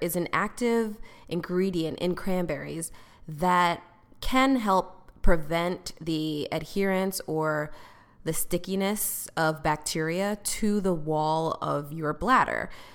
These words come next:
which would therefore, in theory, prevent you from getting an infection of the bladder.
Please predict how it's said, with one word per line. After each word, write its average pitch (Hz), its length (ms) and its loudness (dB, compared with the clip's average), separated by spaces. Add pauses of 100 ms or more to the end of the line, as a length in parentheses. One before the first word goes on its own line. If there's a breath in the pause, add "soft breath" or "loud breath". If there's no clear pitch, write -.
(140)
which 170 320 6
would 165 180 0
therefore, 156 600 0
in 143 200 -4
theory, 185 480 0
prevent 156 680 0
you 151 260 -2
from 135 540 -4 (340)
getting 139 460 -2
an - 80 -4
infection 156 500 -2
of 98 120 -8
the - 80 -8
bladder. 69 440 -2